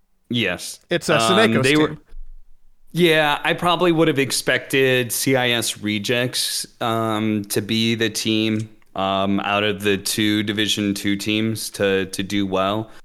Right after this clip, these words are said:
Speaker 1: Um, I, I, I really like Sineko. Um, I'm, not that I know him very well, but it's like,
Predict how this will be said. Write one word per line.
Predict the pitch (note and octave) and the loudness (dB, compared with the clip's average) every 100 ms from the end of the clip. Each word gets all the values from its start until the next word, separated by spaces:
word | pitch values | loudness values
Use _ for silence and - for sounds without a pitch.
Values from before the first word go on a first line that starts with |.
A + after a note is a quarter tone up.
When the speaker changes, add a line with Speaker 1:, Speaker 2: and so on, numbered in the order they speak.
| - - | -12 -4
Speaker 1:
Um, | F#2+ F2+ F#2 F2+ F2+ - | -2 0 0 -2 -4 0
I, | C3 C3 | 0 0
I, | - C3 C#3 | 0 0 2
I | G#2 | 2
really | B2+ C3 A#2+ | 2 2 2
like | A2 G#2+ | 0 -2
Sineko. | G#2 G#2+ G2 G2+ G2+ G2+ G2+ G#2 - - | -2 -2 0 0 0 0 0 -2 -10 -14
Um, | F#2 F#2 F#2 F2+ F2+ F2 - - | -8 -6 -4 -4 -6 -8 -10 -10
I'm, | F#2+ F2+ | -8 -6
not | G2 F2+ F2 | -6 -6 -6
that | F2+ | -8
I | E2 | -6
know | E2 E2 | -6 -8
him | D#2+ | -8
very | D#2 D#2+ | -10 -10
well, | D#2 D#2 | -8 -10
but | - E2+ | -6 -4
it's | E2+ | -2
like, | G2+ F2+ | -2 -4